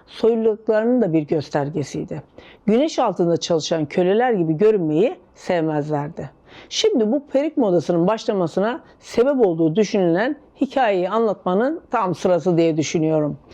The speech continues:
Roma'nın ilk imparatoru Augustus, seyrek saçları yüzünden çok üzülen kızına bir çare arar.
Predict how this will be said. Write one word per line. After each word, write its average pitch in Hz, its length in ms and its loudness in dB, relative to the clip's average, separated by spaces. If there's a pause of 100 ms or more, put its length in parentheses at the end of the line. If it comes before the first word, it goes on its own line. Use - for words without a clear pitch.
(320)
Roma'nın 226 560 2
ilk 277 220 0
imparatoru 156 600 0
Augustus, 170 760 0 (220)
seyrek 277 420 2
saçları 202 420 0
yüzünden 175 460 2
çok - 260 -6
üzülen 175 360 0
kızına 170 460 0
bir 330 60 0
çare 170 400 -2
arar. 147 400 -6